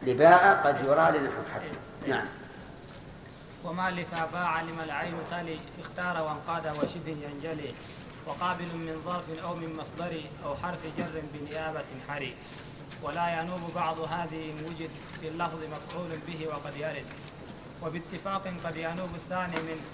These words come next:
Speaker 2: باب كسى فيما التباسه أمن في باب ظن وأرى المنع اشتهر ولا أرى منعا إذا القصد، إذا القصد ظهر وما سوى النائب مما علق بالرافع النصب له محققا.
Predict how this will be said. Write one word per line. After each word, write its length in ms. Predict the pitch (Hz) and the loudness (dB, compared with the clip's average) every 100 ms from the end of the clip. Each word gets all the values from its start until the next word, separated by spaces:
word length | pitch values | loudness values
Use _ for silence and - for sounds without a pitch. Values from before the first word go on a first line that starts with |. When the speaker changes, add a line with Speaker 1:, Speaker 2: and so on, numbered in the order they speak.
| - - - - | -12 -12 -10 -2
Speaker 2:
باب 300 | 180 170 160 | 0 0 -2
كسى 280 | 180 165 165 160 | -2 -2 -2 -4
فيما 220 | 180 175 | -6 -4
التباسه 540 | 151 151 156 156 - 151 143 170 | -6 -6 -4 -4 -6 -8 -10 -8
أمن 260 | 160 147 117 156 - - - - - | -8 -8 -10 -12 -12 -14 -14 -12 -10
في 120 | 165 | -6
باب 220 | 165 190 175 | 0 0 0
ظن 440 | 170 180 180 165 | 0 -2 0 0
وأرى 340 | 156 156 165 | 2 2 0
المنع 360 | 156 156 175 170 | 0 -2 -4 -4
اشتهر 480 | 147 - 170 160 165 - - - - - | -8 -6 -2 -2 -4 -10 -14 -14 -14 -6
ولا 400 | 170 160 156 160 | -2 2 2 2
أرى 180 | 160 160 | 2 0
منعا 280 | 170 175 151 | -2 -2 -4
إذا 220 | 151 147 | -4 -6
القصد، 320 | 151 175 - 160 - - | -6 -6 -6 -8 -10 -10
إذا 140 | 160 160 | -4 -4
القصد 360 | 151 175 147 156 | -2 -4 -4 -2
ظهر 260 | 156 143 117 - - - - - - 151 | 0 0 -2 -6 -10 -12 -12 -12 -8 -4
وما 260 | 160 175 | 0 0
سوى 240 | 156 196 175 | 0 0 0
النائب 560 | 170 180 175 160 156 | 0 0 0 0 -4
مما 220 | 156 156 | -4 -4
علق 720 | 151 156 180 175 175 180 170 170 - | -2 -2 -2 -2 -2 0 0 -2 -2
بالرافع 540 | 156 165 180 165 165 | -2 0 0 0 -4
النصب 420 | 156 165 - 151 | -4 -4 -6 -6
له 260 | 151 143 143 | -6 -4 -6
محققا. 540 | 139 131 131 127 123 | -6 -6 -4 -2 -2